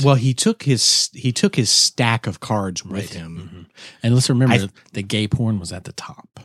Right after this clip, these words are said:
Speaker 1: It was.
Speaker 2: So
Speaker 1: I think he's going to see if he can make any of those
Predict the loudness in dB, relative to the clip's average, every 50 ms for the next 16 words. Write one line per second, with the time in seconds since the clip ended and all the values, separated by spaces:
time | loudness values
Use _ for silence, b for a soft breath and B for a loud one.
0 | _ -20 _ _ _ -20 -10 -4 -2 -2 -2 -2 -4 -6 -8 -10 -6 -4 -4 -6
1 | -6 -6 -12 -16 -18 -20 b b b b _ _ -6 -6 0 2 4 4 4 4
2 | 2 2 0 0 -2 -2 0 0 0 0 -2 -4 -4 -4 -4 -4 -2 -4 -4 -4
3 | -4 -2 0 2 4 4 4 4 2 0 0 0 0 -2 -2 -6 -6 -4 0 2
4 | 4 4 4 4 2 2 0 0 -2 -2 -4 -6